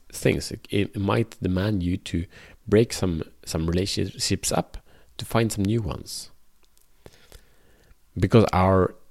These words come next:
the health of us, the health of our, of our world will be determined by our ability to show the fuck up where we can show the fuck up. We can't do it always. We can't save the world.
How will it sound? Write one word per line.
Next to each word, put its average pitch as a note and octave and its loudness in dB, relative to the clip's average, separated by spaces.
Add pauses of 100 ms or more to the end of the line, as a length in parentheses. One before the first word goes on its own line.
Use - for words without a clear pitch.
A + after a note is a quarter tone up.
(380)
the - 0
health C3+ 0
of D2 -4
us, G2+ 2
the - -4
health A#2+ 0
of D#2+ -2
our, D2+ 0 (100)
of - -4
our D2+ 2
world A2+ 2
will D#2+ 0
be D#2+ -2
determined D#2+ -2
by D2 -4 (600)
our B2 6
ability E2+ 0
to D2+ -4
show G2+ 2
the G#2 2
fuck - -4
up - -4 (360)
where D2+ 2
we D#2 0 (100)
can - -8
show - 0
the D2 -2
fuck - -10
up. - -18 (480)
We F#2+ -2
can't C#3+ -2
do C#3+ 2
it - 2
always. F#2 0
We - -10
can't A2+ -4
save E2+ 0
the D2+ -2
world. D#2+ 0